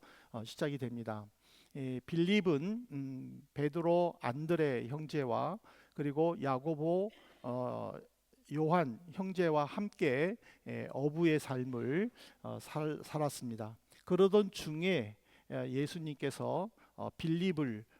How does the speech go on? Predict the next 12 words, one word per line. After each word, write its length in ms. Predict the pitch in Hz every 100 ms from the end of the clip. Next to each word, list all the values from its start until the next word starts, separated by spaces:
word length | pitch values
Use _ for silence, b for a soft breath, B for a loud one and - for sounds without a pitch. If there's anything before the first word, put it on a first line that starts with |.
| b
부르실 480 | - 143 143 - 135
때에 640 | - 139 131 117 139 185 - _
빌립은, 540 | 156 151 156 160 190 208 b b -
예, 180 | 113 113
어부의 600 | - 151 156 175 165 156 131
직업을 720 | - 143 143 135 165 180 180 -
잠시 420 | 107 131 135 143
접어두고 840 | - 127 151 156 139 123 117 170 226 b b
이제 160 | 107 113
예수님을 640 | 120 127 147 131 117 110 -
따르게 420 | 160 160 143 123
됩니다. 520 | 113 113 120 104 101